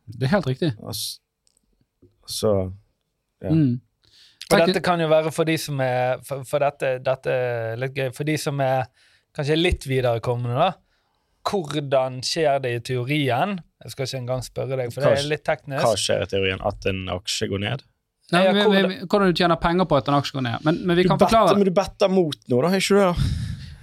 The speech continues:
Speaker 1: Ja, men det er jo noen som må ta den andre siden av bettet. Så hvordan fungerer den mekanismen?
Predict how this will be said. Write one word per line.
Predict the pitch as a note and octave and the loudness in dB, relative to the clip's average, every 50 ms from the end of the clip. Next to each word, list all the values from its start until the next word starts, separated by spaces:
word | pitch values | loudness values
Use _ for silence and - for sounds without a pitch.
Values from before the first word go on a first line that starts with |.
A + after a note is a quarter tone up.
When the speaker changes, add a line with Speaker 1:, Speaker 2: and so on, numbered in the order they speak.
| - - | -4 2
Speaker 1:
Ja, | E3 F3+ G3 G#3 G#3 G3+ | 2 4 6 6 6 6
men | G3 | 4
det | F#3+ G3+ | 4 6
er | F#3+ | 6
jo | E3+ D#3 | 6 6
noen | D#3+ E3 | 6 4
som | G3+ G3 | 4 2
må | F3+ | 2
ta | - G3+ F#3+ F3 E3 D#3+ D#3 D3+ D3+ D3 C#3+ C#3+ D3 C#3+ | 2 4 4 6 6 6 6 6 6 6 6 4 4 4
den | D#3 D#3+ D#3 | 4 4 6
andre | D3+ D3+ D#3+ D#3+ D3 | 6 6 4 4 4
siden | - D3 D3 D3+ C#3+ | 4 4 4 4 4
av | C#3 D3 | 2 2
bettet. | C3+ - - - G#2+ G#2+ G#2 - _ _ _ | 0 0 -4 -6 -6 -6 -8 -10 _ _ _
Så | - - D#3 C#3+ - | -6 -4 -2 2 2
hvordan | F3 E3+ D#3+ D#3 | 4 4 4 4
fungerer | - - D#3 D#3 D#3 E3 D#3+ D3 C#3+ C#3+ | 2 2 2 2 4 4 4 4 4 4
den | D3 D3 C#3+ | 4 4 2
mekanismen? | C3 - D3 D3+ F3 E3+ - - C3 A#2 A#2 | 2 2 0 0 2 0 0 -4 -6 -8 -10